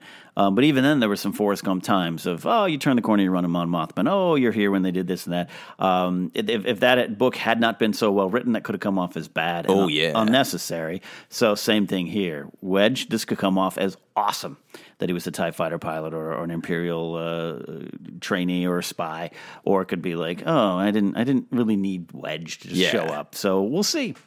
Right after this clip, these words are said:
Speaker 2: Yeah.
Speaker 1: We'll see. Uh, you know, it, it's intriguing. It's interesting.
Speaker 2: Yeah.
Speaker 1: They're definitely got a big, uh, big, uh, ambitions for what they're doing with this show.
Speaker 2: Yeah. Yeah, and I think,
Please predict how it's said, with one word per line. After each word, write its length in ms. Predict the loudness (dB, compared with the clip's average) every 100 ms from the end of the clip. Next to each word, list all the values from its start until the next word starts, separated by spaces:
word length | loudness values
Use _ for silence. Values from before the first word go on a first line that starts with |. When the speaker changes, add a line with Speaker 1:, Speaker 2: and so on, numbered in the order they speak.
| _
Speaker 2:
Yeah. 180 | 2 4
Speaker 1:
We'll 80 | 4
see. 340 | 2 0 -2 -8 _ _ _ _ -8
Uh, 220 | -2 -2
you 120 | 0 0
know, 200 | 0 0
it, 160 | -2 2
it's 160 | 2
intriguing. 440 | 2 4 4 4 -2
It's 140 | 0
interesting. 380 | 0 0 -6 -4
Speaker 2:
Yeah. 200 | 0 0 0 -4
Speaker 1:
They're 80 | -4
definitely 520 | 2 2 4 2 4
got 200 | 6 4
a 60 | 4
big, 500 | 0 0 2 2 4
uh, 280 | 6 4 2 -6 -20 -20 _ -10
big, 340 | 0 0 2 4
uh, 40 |
ambitions 1000 | 4 6 4 4 4 4 4 2 -2 -6
for 160 | -4 2
what 160 | 2
they're 100 | 2 0
doing 260 | 2 2
with 100 | 0
this 120 | -2
show. 300 | -4 -4 -4 4
Speaker 2:
Yeah. 400 | 4 4 0 -8 _ _
Yeah, 340 | 4 6 4 2
and 140 | 2 2
I 80 |
think, 220 | 4 2